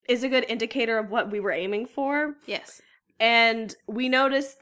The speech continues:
Speaker 1: that between the song blocks, we would have, you know, we'd talk about what we played and then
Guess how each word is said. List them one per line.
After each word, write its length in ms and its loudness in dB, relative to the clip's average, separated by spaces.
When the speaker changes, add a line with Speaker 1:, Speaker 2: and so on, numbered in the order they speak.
Speaker 1:
that 200 4
between 760 -4
the 120 -6
song 500 0
blocks, 560 -4
we 160 -6
would 140 -2
have, 560 -2
you 120 -8
know, 160 -6
we'd 240 -6
talk 240 -4
about 240 0
what 120 -6
we 100 -4
played 420 -4
and 120 -4
then 320 -8